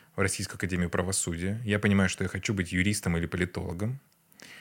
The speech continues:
Поступаю на политологию. Вот. А, значит, это, э, значит, девушка, с которой мы уже расстались, учится в Академии народного хозяйства при правительстве. Вот. И я понимаю, что мне нужно,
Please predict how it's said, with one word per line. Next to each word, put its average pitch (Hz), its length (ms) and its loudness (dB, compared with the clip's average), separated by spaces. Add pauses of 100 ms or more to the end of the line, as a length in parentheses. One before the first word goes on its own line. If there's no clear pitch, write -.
(500)
Поступаю 113 420 6
на 101 100 6
политологию. 92 720 0 (1200)
Вот. 107 480 4 (300)
А, 104 760 2
значит, 98 400 -2
это, 95 220 -4 (1200)
э, 90 280 -12
значит, 92 320 -6
девушка, 92 460 -4
с - 40 -4
которой 113 260 6
мы 117 80 8
уже 113 120 6
расстались, 113 680 8 (600)
учится 127 320 4
в 113 60 4
Академии 110 320 6
народного 101 340 6
хозяйства 101 300 2
при - 120 -2
правительстве. 95 640 -2 (220)
Вот. 92 440 -4 (160)
И 101 80 -2
я 101 120 2
понимаю, 113 280 2
что - 180 2
мне 127 180 8
нужно, 98 480 8